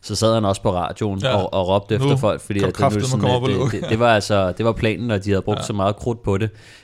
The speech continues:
Speaker 1: Øh, Alpecin, der også har brugt så meget krudt på at holde det samlet, øh, og så skal Van der Poel,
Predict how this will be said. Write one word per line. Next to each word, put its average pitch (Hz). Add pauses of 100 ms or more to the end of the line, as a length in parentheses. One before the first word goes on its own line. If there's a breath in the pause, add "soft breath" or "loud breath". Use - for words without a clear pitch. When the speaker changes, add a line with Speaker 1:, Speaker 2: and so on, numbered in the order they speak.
(120 loud breath)
Speaker 1:
Øh, 90
Alpecin, 107
der 95
også 98
har -
brugt 107
så -
meget 101
krudt 113
på 113
at 101
holde 95
det 95
samlet, 101 (520 soft breath)
øh, 87
og 92
så 104
skal 95
Van 92
der 92
Poel, 104